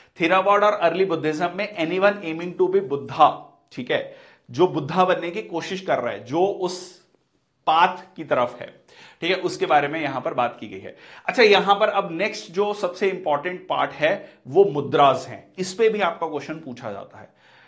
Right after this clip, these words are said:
ठीक है, हाँ, little, little in Ladakh also, बिल्कुल ठीक, वज्रयान लद्दाख is very similar, culturally very similar to that, ठीक है, बिल्कुल ठीक कहा आपने।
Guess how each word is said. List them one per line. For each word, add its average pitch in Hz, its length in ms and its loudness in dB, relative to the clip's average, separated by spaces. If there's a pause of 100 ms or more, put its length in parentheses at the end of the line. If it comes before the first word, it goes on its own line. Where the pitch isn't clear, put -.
(240)
ठीक 139 120 -8
है, - 260 -4
हाँ, 123 260 2
little, 139 220 -4 (440)
little 143 460 -4
in 135 120 -4 (160)
Ladakh 120 360 0
also, - 200 -10
बिल्कुल 156 340 2
ठीक, 110 180 -4
वज्रयान 139 500 0
लद्दाख 131 440 2
is 180 140 -2
very 147 280 -2
similar, 147 400 -6 (300)
culturally 151 400 -4
very 151 200 0
similar 139 360 -6
to 143 180 -8
that, 107 400 -14 (560)
ठीक 185 160 -10
है, 120 160 -6
बिल्कुल 123 240 -6
ठीक 117 180 -12
कहा - 100 -14
आपने। - 220 -20